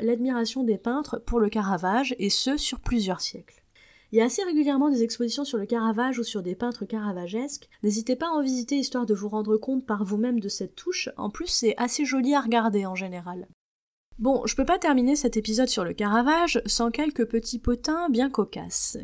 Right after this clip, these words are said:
car Caravage, c'est pas vraiment ce qu'on peut appeler un peintre modèle. Au contraire, il fréquente les bas-fonds de Rome, il se bat à la sortie des tavernes, il sera même accusé de meurtre à la fin de sa vie et il devra fuir Rome. Un vrai personnage de série télé.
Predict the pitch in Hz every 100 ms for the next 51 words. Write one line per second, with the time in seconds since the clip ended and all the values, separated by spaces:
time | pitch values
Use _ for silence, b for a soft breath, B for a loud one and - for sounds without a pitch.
0 | - - - 190 214 262 302 320 - 233
1 | 240 226 226 269 - 220 202 202 196 -
2 | 277 302 - 202 - 285 285 254 226 214
3 | 190 175 180 b b - - 175 - 277
4 | 302 254 - 180 190 170 170 151 160 -
5 | 190 208 226 247 262 269 285 208 - 190
6 | 175 180 180 165 165 - 180 - 165 170
7 | 190 190 226 285 254 185 208 - 196 190
8 | 190 180 - 208 254 208 196 240 277 202
9 | 180 208 208 175 170 254 302 - 214 202
10 | 226 262 - 240 214 190 175 185 - b
11 | 180 202 208 285 - 240 269 233 233 226
12 | 226 226 220 208